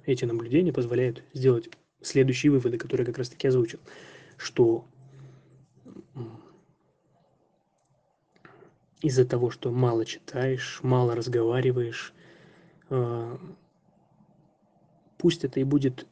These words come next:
э, монолог или диалог, или полилог, всё равно важно разговаривать.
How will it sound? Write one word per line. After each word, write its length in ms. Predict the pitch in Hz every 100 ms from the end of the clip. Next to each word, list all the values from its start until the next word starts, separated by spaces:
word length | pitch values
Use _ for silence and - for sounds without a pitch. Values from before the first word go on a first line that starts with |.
| _
э, 380 | - 120 117 117 120 - _ -
монолог 540 | 131 120 131 185 - _ _ _ _ _ _ _ _
или 460 | 147 131 120 117 -
диалог, 640 | 147 127 123 147 156 - _ _ _ _ _ _
или 300 | - - 117
полилог, 680 | 113 - 151 151 143 127 - - - _ _ _ _ _ _ _ _
всё 160 | - 135
равно 240 | 139 123
важно 360 | 127 123 120 117
разговаривать. 720 | 113 120 135 151 127 -